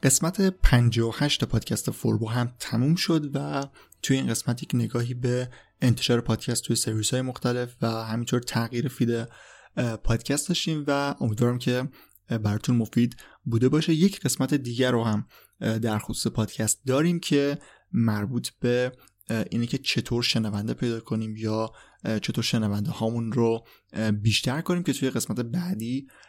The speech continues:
اه، بهش میپردازیم و چون موضوعش خیلی مرتبط با انتشار پادکست و تغییر فید نبود، تصمیم گرفتم که، اه، توی این قسمت جداگونه، اه، بریم سراغش که، اه، نگاه مفصل‌تر و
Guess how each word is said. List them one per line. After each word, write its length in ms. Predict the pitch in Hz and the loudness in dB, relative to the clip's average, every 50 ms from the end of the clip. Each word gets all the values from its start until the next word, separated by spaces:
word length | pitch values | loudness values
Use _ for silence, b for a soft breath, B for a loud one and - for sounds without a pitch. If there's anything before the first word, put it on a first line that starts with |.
| B B B | B B B
اه، 180 | - 113 110 107 | -4 -4 -4 -4
بهش 380 | 120 127 - 107 117 - - - | -2 0 0 0 0 -2 -2 -2
میپردازیم 640 | 143 143 165 156 156 151 147 147 143 147 147 143 135 | -2 0 0 -2 -2 -2 -2 -4 -4 -4 -8 -4 -2
و 120 | 127 123 | -2 -2
چون 200 | 123 - - 143 | -2 -2 -2 -2
موضوعش 380 | 143 131 117 113 113 120 117 - | -2 -2 -4 -4 -4 -6 -6 -2
خیلی 280 | - 117 110 110 107 101 B B B B _ | -2 -2 0 0 -2 -4 B B B B _
مرتبط 760 | - 117 117 117 117 117 117 - - - 110 113 127 123 - - _ | -2 0 0 0 0 -2 -4 -6 -6 -6 -2 -2 -2 -2 -2 -4 _
با 180 | 110 107 104 | -2 -2 -2
انتشار 420 | - - 113 120 - - - 110 - | -2 -4 -8 -6 -6 -4 -4 -4 -4
پادکست 580 | - 113 107 - - - 117 110 - - - | -2 -4 -4 -4 -4 -4 -2 -2 -2 -2 -2
و 160 | 113 110 107 104 | -2 -2 -2 -4
تغییر 440 | - - - 107 113 139 113 110 | -4 -2 -2 -2 0 0 0 -2
فید 280 | 107 - - - 117 113 127 | -2 -2 0 -2 -2 0 0
نبود، 420 | 117 113 110 107 110 127 147 147 | -2 -2 -2 -4 0 0 0 2
تصمیم 320 | - 127 117 - - 127 120 | 2 0 0 0 -2 0 0
گرفتم 340 | 113 113 - - 120 123 | -2 -2 -2 -2 -2 -2
که، 300 | 127 - 131 123 123 123 123 B B B B B _ | -2 0 0 0 0 0 -4 B B B B B _
اه، 200 | - - 107 104 | -4 0 0 0
توی 180 | 98 - - 117 | 0 2 2 2
این 100 | 117 107 - | 2 0 -4
قسمت 280 | 104 - - 110 101 127 | -4 -4 -2 0 0 -2
جداگونه، 760 | 120 117 - 113 101 104 104 101 - 107 110 113 104 95 95 b b b b b b _ _ | -2 0 -2 0 0 0 -2 2 2 4 6 6 4 2 0 b b b b b b _ _
اه، 120 | 101 98 98 | 0 0 2
بریم 220 | 98 101 104 107 | 2 0 0 0
سراغش 480 | 110 - - 98 101 104 123 - - - | 0 0 0 0 0 0 -2 -4 -4 -2
که، 320 | - 113 110 110 113 127 B B B B B B B _ | -2 -2 -2 -2 -4 -8 B B B B B B B _
اه، 160 | 107 107 104 | -2 0 2
نگاه 360 | 101 98 101 95 98 101 98 | 2 2 2 2 0 0 0
مفصل‌تر 840 | - 110 110 107 104 - - 104 95 - - 101 101 - 110 110 110 - | 0 -2 -4 -4 -4 -4 -4 -4 -2 -2 -2 -2 -2 -2 -4 -4 -2 -4
و 100 | 113 | -6